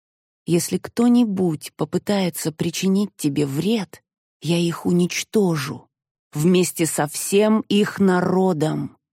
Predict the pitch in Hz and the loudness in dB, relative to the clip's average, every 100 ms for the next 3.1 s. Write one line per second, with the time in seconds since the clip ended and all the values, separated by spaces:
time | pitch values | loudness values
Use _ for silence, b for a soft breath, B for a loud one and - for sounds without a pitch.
0 | _ _ _ _ _ 160 170 170 185 180 | _ _ _ _ _ 0 0 -2 -4 -6
1 | - 156 - 156 156 160 175 160 151 165 | -6 -10 -4 -4 0 0 0 0 0 0
2 | 180 170 - 156 151 147 - 202 208 190 | 0 -4 -2 0 0 -2 -4 -2 -2 -4